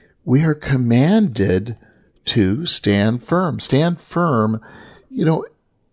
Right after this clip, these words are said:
in that challenge, in face of those challenges. Look back at verse one again. Let me show you.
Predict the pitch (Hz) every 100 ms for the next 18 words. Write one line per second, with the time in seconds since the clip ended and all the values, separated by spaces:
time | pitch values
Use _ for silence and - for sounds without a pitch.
0 | _ - 156 165 160 - - 151 151 135
1 | 110 110 147 160 - 170 170 160 - 127
2 | 123 139 113 - - 110 113 101 92 -
3 | - - - _ _ _ _ _ _ -
4 | - 110 - 90 - 90 - 92 90 90
5 | - 95 107 117 - 117 - 101 - 92
6 | 95